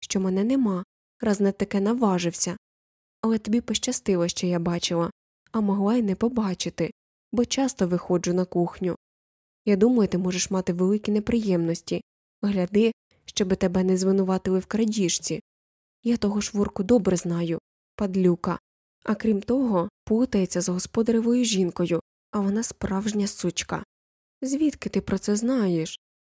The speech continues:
спитав він розгублено. «Звідки, звідки? Знаю, я все знаю», промовила кельнерка, ніби трохи ображено, вловивши в його голосі якусь недовіру.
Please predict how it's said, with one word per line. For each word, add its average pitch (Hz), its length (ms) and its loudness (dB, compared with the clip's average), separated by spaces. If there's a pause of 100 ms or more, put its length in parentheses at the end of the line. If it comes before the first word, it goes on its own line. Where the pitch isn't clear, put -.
спитав 190 480 0
він 196 180 2
розгублено. 196 760 0 (580)
«Звідки, 214 480 2
звідки? 175 520 -2 (380)
Знаю, 226 640 0 (400)
я 269 120 2
все 185 320 0
знаю», 170 480 0 (500)
промовила 202 540 4
кельнерка, 175 640 -2 (340)
ніби 233 240 2
трохи 220 300 -2
ображено, 214 720 0 (360)
вловивши 214 480 2
в 175 60 -2
його 180 240 0
голосі 220 460 0
якусь 175 320 -2
недовіру. 202 640 2